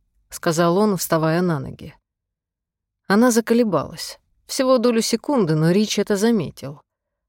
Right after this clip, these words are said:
Однако крик с улицы заставил Диану испуганно вскочить и побежать к выходу. «Диди, крошка, выйди ко мне!» Она ему так и не ответила,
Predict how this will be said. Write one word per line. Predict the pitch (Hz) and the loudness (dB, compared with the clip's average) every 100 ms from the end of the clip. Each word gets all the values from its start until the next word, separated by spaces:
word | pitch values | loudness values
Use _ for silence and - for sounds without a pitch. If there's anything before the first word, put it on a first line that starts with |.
| _ | _
Однако | 185 165 175 170 | -2 0 0 0
крик | 170 180 165 | -2 -2 -2
с | - | -4
улицы | 226 151 - | -4 -4 -6
заставил | 151 165 - 175 165 | -4 -4 -2 0 0
Диану | 147 190 185 160 | 2 2 2 0
испуганно | - 190 160 156 | 0 -2 -2 -2
вскочить | 143 - 170 220 | -4 -4 -2 -2
и | - | -2
побежать | 170 165 165 180 | -2 0 -2 -4
к | - | -4
выходу. | 156 - - - _ _ _ _ _ _ | -6 -6 -14 -14 _ _ _ _ _ _
«Диди, | - 320 349 294 247 180 165 160 | -6 0 4 4 4 2 0 0
крошка, | - 381 392 226 165 - - - - _ _ _ _ _ | 0 4 6 6 6 2 -6 -8 -10 _ _ _ _ _
выйди | 285 339 330 269 269 | 2 4 4 4 4
ко | 254 | 4
мне!» | 226 196 180 139 135 - _ _ _ _ _ _ _ _ _ _ - | 6 4 2 0 -4 -14 _ _ _ _ _ _ _ _ _ _ 2
Она | 233 262 | 4 6
ему | 254 247 | 6 6
так | 233 240 226 | 4 2 2
и | |
не | 226 233 | 2 2
ответила, | 240 170 143 - 151 - - | 0 -2 -6 -6 -12 -12 -14